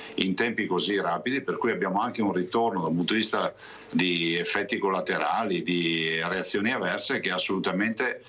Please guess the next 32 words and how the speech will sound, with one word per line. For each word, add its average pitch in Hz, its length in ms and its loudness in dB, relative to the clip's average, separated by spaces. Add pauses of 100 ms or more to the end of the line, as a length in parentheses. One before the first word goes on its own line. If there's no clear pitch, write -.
impossibile 120 600 0
avere 101 240 0
su 98 200 0
altri 92 260 -4
nuovi 95 280 0
vaccini 98 420 0
che 104 100 0
sono - 180 -2
stati 90 300 -2
inoculati. 87 580 0
Pensi, - 280 -2
non 87 80 0
so, - 260 -2 (240)
il 98 100 0
vaccino 110 340 2
antinfluenzale 127 760 0
che 107 60 -2
ogni 98 160 0
anno 107 200 2
si 95 160 0
fa, 78 320 -2 (220)
non 110 180 4
ha 113 60 2
ma-, 117 220 2
non 117 180 2
ha 139 80 2
una 170 160 -2
sperimentazione 113 840 2
come 110 220 2
quella 110 260 4
che 101 120 0
facciamo 98 600 2